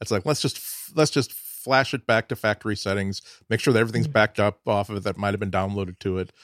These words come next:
Speaker 1: all that sort of stuff. But I, I can't see, the thing is, I kinda like these time capsules of, you know, if, if the, if the battery doesn't turn into this big dangerous pillow while it's in a drawer
Speaker 2: Right.
Speaker 1: somewhere,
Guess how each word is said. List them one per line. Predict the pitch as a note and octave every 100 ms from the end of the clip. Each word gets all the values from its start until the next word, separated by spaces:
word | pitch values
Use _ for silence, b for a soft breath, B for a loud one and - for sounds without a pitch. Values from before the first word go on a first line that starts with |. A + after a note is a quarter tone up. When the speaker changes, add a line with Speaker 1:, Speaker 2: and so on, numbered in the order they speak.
| b _
Speaker 1:
all | A2+
that | A2+ G#2+
sort | G#2+
of | F#2+
stuff. | - G2 F#2+ B B B B
But | - A2 -
I, | -
I |
can't | D#3 F3
see, | C#3
the | C#3
thing | D3+
is, | C3+
I |
kinda | - C#3+
like | C3+ B2+
these | - G#2+ - _
time | - G#2 G#2
capsules | G2+ F2 - F2+ F2+
of, | F2 F#2 - -
you | -
know, | E2+ F#2 -
if, | A2 - -
if | C#3+ - -
the, | C#3 C#3
if |
the | -
battery | A2+ C3+ C3+
doesn't | A#2+ A2+ G#2
turn | B2+
into | A#2 B2
this | G#2 G#2 - _
big | G#2+ F#2+
dangerous | G2+ G2+ G2 F#2
pillow | - - A2 G2 F2+ F2 B B -
while | G2+
it's | G2
in | A2
a |
drawer | F2+ F#2
Speaker 2:
Right. | G2
Speaker 1:
somewhere, | - G2 F2+